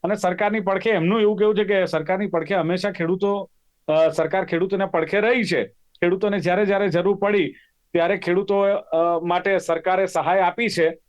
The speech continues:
અને ટેકાના ભાવે ખરીદી પણ આ સરકાર કરતી હોય છે, પછી મગફળી હોય કે અન્ય પાકો હોય.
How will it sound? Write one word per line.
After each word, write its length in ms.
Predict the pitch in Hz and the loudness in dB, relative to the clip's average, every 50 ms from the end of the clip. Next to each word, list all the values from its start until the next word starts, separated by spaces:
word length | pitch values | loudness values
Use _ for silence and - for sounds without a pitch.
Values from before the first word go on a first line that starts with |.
| _ _ _ _ _ | _ _ _ _ _
અને 160 | 151 160 185 | -2 -2 -2
ટેકાના 480 | 180 185 208 202 202 202 233 233 240 240 | -2 0 0 0 2 2 0 0 0 0
ભાવે 320 | 185 170 180 190 208 233 | 0 0 2 2 2 0
ખરીદી 420 | 202 - - 180 180 214 202 247 269 | -2 -2 -2 0 0 2 0 0 0
પણ 360 | 196 262 254 196 - - - _ _ _ _ _ _ - | 2 2 2 2 0 -4 -8 _ _ _ _ _ _ -2
આ 200 | 170 190 214 214 | -2 0 0 -2
સરકાર 720 | 185 - 202 185 175 180 196 190 190 190 196 202 208 - - _ _ _ | -2 0 0 0 0 0 0 0 2 2 2 0 -2 -6 -10 _ _ _
કરતી 380 | _ - 165 165 160 - 196 196 | _ -2 -2 -2 -2 -4 -2 0
હોય 180 | 185 185 180 175 | 2 2 2 0
છે, 120 | 175 175 | 0 -2
પછી 200 | 170 175 160 165 | -4 -4 -4 -4
મગફળી 460 | 165 156 151 151 - - 175 185 196 | -4 -4 -4 -6 -4 -4 -2 -2 0
હોય 120 | 196 196 185 | 0 -2 0
કે 80 | 180 | -2
અન્ય 220 | 180 170 175 190 185 | -2 0 0 -2 -2
પાકો 320 | - 165 156 143 156 151 | 0 -2 -2 -2 -4 -4
હોય. 200 | 113 110 104 95 | -4 -4 -4 -6